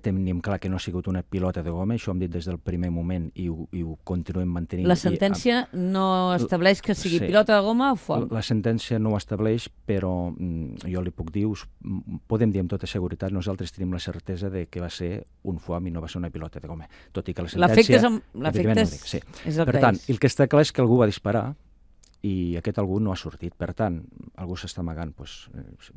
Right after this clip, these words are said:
Speaker 1: no, no hi ha cap dubte, és evident.
Speaker 2: I què li demanen des del Sindicat de Comandaments dels Mossos d'Esquadra en aquest algú que s'està amagant?
Speaker 1: Nosaltres no li podem demanar res.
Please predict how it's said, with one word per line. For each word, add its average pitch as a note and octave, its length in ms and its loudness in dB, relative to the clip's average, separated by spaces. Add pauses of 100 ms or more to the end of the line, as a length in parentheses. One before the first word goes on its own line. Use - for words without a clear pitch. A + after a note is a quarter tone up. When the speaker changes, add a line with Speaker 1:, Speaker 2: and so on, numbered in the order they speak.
Speaker 1:
no, E2+ 140 -6
no G2+ 100 -4
hi F#2 80 -2
ha E2+ 80 -6
cap F2 80 -6
dubte, E2+ 300 -8 (100)
és F2+ 160 -8
evident. D2+ 320 -10
Speaker 2:
I G#3+ 160 0
què B3 80 10
li B3+ 160 8
demanen E3 480 0
des E3 160 4
del E3 160 2
Sindicat E3 320 0
de F3 140 2
Comandaments D#3+ 580 -4
dels C#3+ 160 -4
Mossos D#3+ 300 -6
d'Esquadra D#3+ 420 2
en D#3+ 80 2
aquest E3 300 2 (100)
algú F#3+ 300 6 (340)
que F3 80 2
s'està E3+ 320 0
amagant? C3+ 380 -2 (580)
Speaker 1:
Nosaltres A2+ 560 0
no G#2+ 480 4
li F#2+ 160 -2
podem F2 240 -2
demanar D#2+ 320 -6
res. F2 160 -8